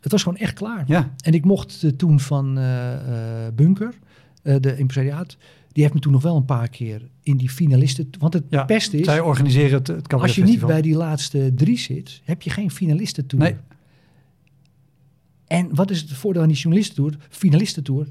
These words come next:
Speaker 1: Dat alle theaters je een keer hebben gezien. En die denken, "Nou, hem wil ik wel proberen."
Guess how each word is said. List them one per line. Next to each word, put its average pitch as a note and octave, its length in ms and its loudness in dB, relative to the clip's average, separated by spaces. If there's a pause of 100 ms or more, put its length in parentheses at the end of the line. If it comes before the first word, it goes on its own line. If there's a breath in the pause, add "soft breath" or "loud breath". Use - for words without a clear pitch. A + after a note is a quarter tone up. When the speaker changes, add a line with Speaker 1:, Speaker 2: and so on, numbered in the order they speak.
(100)
Speaker 1:
Dat D#3 240 -10
alle G3 420 0
theaters D#3 400 0
je D3 100 -2
een C#3+ 60 0
keer C3+ 200 -6
hebben A#2 180 -6
gezien. A#2+ 400 -2 (800)
En A#3+ 160 0
die G#3+ 80 4
denken, D3 220 2
"Nou, F#3+ 180 -8
hem A#2+ 180 -2
wil A2 140 -4
ik G#2+ 80 -12
wel F#2 100 -16
proberen." B2+ 560 -8